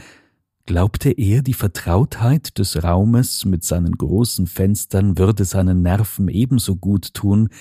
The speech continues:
wie die Einnahme eines Opiats. Doch nun erschien ihm die Werkstatt düster und voller Schatten,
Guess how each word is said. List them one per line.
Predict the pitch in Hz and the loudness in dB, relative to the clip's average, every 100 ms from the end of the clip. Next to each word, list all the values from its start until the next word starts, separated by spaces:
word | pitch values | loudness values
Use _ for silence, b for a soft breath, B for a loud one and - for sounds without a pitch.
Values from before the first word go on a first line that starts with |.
| B B B B _ - | B B B B _ -4
wie | 92 | 0
die | 95 - | 0 0
Einnahme | 95 98 95 90 95 101 | 2 2 4 4 4 2
eines | 92 90 - | 2 -2 -2
Opiats. | 87 - 90 95 120 - - - b b b b _ _ _ | -4 0 2 4 2 0 -10 -12 b b b b _ _ _
Doch | 87 - | -4 2
nun | 110 | 4
erschien | 151 101 - 104 147 | 4 2 2 2 4
ihm | 160 | 4
die | 143 95 | 2 2
Werkstatt | 92 98 - 110 98 - | 2 2 0 0 0 -2
düster | 101 123 - - 82 80 | 0 2 0 -4 -2 -2
und | - - | -4 -8
voller | - 92 90 | 0 2 2
Schatten, | 82 - 101 - 95 90 | 0 -2 -4 -2 -2 -2